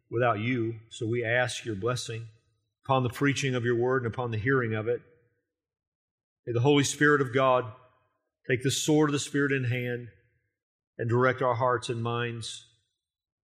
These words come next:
to the one whom we proclaim this day, the Lord Jesus Christ. Even as we've just sung,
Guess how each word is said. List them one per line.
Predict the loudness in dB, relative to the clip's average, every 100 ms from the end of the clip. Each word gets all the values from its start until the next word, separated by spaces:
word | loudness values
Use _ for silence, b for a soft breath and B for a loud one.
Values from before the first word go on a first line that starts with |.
| _ _ -6
to |
the | 0
one | 4 4 4
whom | 0 0
we | -4
proclaim | -2 -6 -4 -4 -2
this | -4 -4
day, | 0 0
the | 0
Lord | -2 -2
Jesus | -4 -6 -6 -8 -8
Christ. | -6 -4 -6 -12 _ _ _ _ _ _ _ _ 0
Even | 4 4
as | 4 2
we've | 0
just | 0 -2 0
sung, | -2 -2 -4 -12